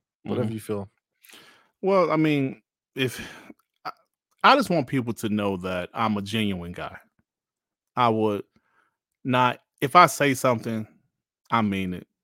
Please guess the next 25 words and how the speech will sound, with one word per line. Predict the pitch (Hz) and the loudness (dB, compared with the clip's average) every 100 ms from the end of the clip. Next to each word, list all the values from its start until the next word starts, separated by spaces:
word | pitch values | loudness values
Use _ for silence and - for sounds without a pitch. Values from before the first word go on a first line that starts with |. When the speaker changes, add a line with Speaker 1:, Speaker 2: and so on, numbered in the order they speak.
| - | -12
Speaker 2:
Like, | 92 92 - - | -8 -6 -8 -4
I'm | 123 117 | -2 0
not, | 113 107 - _ _ _ _ _ _ _ _ _ _ _ _ _ - | 0 -2 -6 _ _ _ _ _ _ _ _ _ _ _ _ _ -2
if, | 127 123 - | -2 -2 0
if, | 131 117 - - _ _ _ _ _ - | 0 0 -6 -18 _ _ _ _ _ 0
I'm | 160 | 4
not | 160 123 | 4 4
perfect | - 117 - 104 | 2 0 -2 -8
by | 101 98 | -6 -4
any | 95 | -4
means, | 95 98 95 98 - | -4 -6 -8 -10 -8
but | 98 95 - _ _ - | -8 -8 -12 _ _ -10
if | 110 131 | -4 2
I'm | 135 135 120 - | 2 2 -4 -10
saying | - 123 123 117 | -6 -4 -2 -2
something, | 120 113 113 107 104 - | -4 -4 -2 -4 -4 -8
if | 104 | -6
I'm | 107 104 | -4 -2
vouching | 107 110 107 107 | 0 0 -2 -8
for | 107 | -10
something, | - 107 98 98 92 - _ _ _ _ _ _ - | -6 -6 -6 -8 -10 -14 _ _ _ _ _ _ -8
I | 107 | -4
really | 104 98 92 | -2 -2 -4
mean | 90 85 | -6 -8
it. | 80 | -10